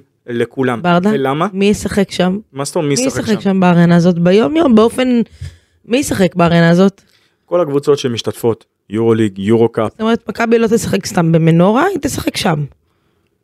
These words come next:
Speaker 1: כן.
Speaker 2: אוקיי, זאת אומרת, זה צריך להיות, לקום באזור תל אביב.
Speaker 1: אין בעיה,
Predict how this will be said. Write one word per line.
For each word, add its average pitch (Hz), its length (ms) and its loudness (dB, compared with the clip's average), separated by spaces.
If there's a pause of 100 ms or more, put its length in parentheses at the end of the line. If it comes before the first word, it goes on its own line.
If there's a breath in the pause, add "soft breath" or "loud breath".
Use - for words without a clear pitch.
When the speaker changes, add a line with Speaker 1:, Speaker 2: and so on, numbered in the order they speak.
(160)
Speaker 1:
כן. 185 120 -4 (520)
Speaker 2:
אוקיי, 175 320 -2 (180)
זאת - 120 -16
אומרת, 165 300 0
זה 170 120 -4
צריך 165 220 -4
להיות, 170 160 2 (240)
לקום 156 340 -8
באזור 151 360 2
תל 196 120 2
אביב. 214 240 2 (920)
Speaker 1:
אין 107 120 -8
בעיה, 233 200 -4